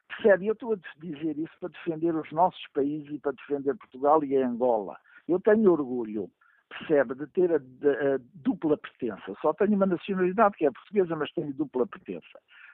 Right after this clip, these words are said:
Eh, foi, foi em Angola que eu brinquei. A minha mãe já lá nasceu. E isso invade quase todas as faí-, as famílias. Olha, a T S F, para onde eu estou a falar,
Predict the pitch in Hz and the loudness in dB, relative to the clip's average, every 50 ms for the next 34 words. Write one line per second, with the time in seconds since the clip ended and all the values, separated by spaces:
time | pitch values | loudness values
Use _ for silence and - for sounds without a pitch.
0 | _ - - 180 180 - 175 - - 233 233 220 214 214 185 160 - - 233 233 | _ 2 4 4 4 4 2 0 0 2 4 4 4 2 0 -4 -2 0 2 2
1 | 226 220 214 196 175 160 180 175 175 170 - 185 170 156 170 175 190 196 - - | 2 2 2 2 4 4 4 4 4 2 -2 -4 -4 -2 -2 -4 -4 -6 -4 0
2 | 185 160 151 147 143 151 _ _ _ - 170 185 202 202 208 196 185 185 185 170 | 0 2 2 0 -2 -8 _ _ _ -8 -6 -4 -2 0 0 0 0 -2 -2 0
3 | 180 160 165 165 - 226 202 156 156 - - - 202 170 156 147 135 _ - - | 0 0 0 0 0 -2 -2 -2 -4 -6 -6 -4 -2 -2 -2 -2 -4 _ -16 -20
4 | - _ - 196 208 220 226 240 233 - - - 220 196 196 208 220 247 202 170 | -20 _ -10 -6 -4 -2 -2 -2 -4 -6 -10 -14 -14 -10 -2 0 2 2 2 2
5 | 151 147 156 202 226 233 220 202 185 151 - - - 147 151 147 135 - _ - | 0 -2 2 4 6 6 6 4 4 0 -4 -14 -6 -2 -2 -2 -2 -4 _ -14
6 | 147 147 135 131 120 110 127 120 - - 117 110 104 87 82 78 _ - - 127 | -14 -12 -12 -12 -12 -12 -14 -14 -14 -12 -12 -10 -10 -12 -16 -20 _ -14 -14 -14
7 | - - 131 120 107 98 98 123 131 214 202 214 185 165 - - 180 180 165 139 | -12 -10 -10 -8 -8 -8 -8 -6 0 2 2 4 2 2 2 2 4 4 4 2
8 | - - 151 160 156 135 - - 135 135 151 151 143 135 120 - - 127 120 110 | 0 -2 0 0 0 0 0 -4 -6 -4 -4 -4 -6 -8 -8 -8 -8 -6 -6 -6
9 | - - 107 104 95 78 71 67 | -6 -6 -6 -4 -4 -6 -8 -10